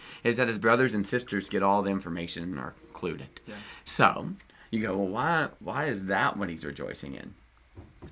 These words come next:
Speaker 1: Because he loves his family.
Speaker 2: Yeah.
Speaker 1: That's it. Like, he loves you as his family. So what he's really rejoicing in is that God, through the Spirit, has made this known to you because he looks at you and he goes, "Oh,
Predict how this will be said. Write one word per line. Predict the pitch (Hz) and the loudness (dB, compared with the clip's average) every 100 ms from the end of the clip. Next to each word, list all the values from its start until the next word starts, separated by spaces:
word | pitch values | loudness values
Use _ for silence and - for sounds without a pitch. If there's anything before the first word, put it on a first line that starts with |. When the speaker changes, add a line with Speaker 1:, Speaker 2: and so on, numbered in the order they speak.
| - - - - - - - - | -20 -20 -20 -20 -20 -20 -20 -8
Speaker 1:
Because | 139 - 220 | -6 2 2
he | 180 143 | 4 4
loves | 160 208 | 4 4
his | 147 123 | 2 0
family. | - 208 311 143 80 - | 0 2 4 4 2 -6
Speaker 2:
Yeah. | 95 101 - - | -10 -10 -18 -4
Speaker 1:
That's | 170 208 277 | 2 4 6
it. | 359 - - | 6 4 4
Like, | 185 | 4
he | 269 247 | 4 4
loves | 226 254 370 359 247 | 10 12 12 10 4
you | 113 87 - | 4 2 2
as | 151 160 | 4 6
his | 175 160 | 4 2
family. | 139 196 269 226 | 2 4 6 6
So | 160 160 | 6 4
what | |
he's | 160 151 | 4 4
really | 185 294 117 98 - - | 4 4 0 -2 -10 0
rejoicing | 147 131 135 190 240 160 143 | 6 8 12 12 12 10 8
in | 143 | 8
is | 127 | 6
that | 135 123 | 4 6
God, | 139 196 170 127 156 170 - - - | 10 12 12 12 10 2 -10 -14 4
through | 175 | 6
the | 160 | 6
Spirit, | - 190 202 156 156 | 6 8 10 12 10
has | 151 143 | 6 6
made | 127 131 160 135 123 139 143 - | 8 8 8 8 8 6 2 -12
this | - 143 - | 4 6 6
known | 127 143 170 180 | 6 8 8 8
to | 120 | 6
you | |
because | 110 120 | 2 0
he | 147 | -2
looks | 139 147 - | -2 -4 0
at | 143 | -2
you | 131 147 147 127 | 4 6 6 6
and | |
he | 120 | 4
goes, | 107 117 110 - - - - - - - - | 2 -2 -4 -12 -16 -16 -14 -16 -18 -10 0
"Oh, | 196 196 175 156 - | 4 6 4 -2 -6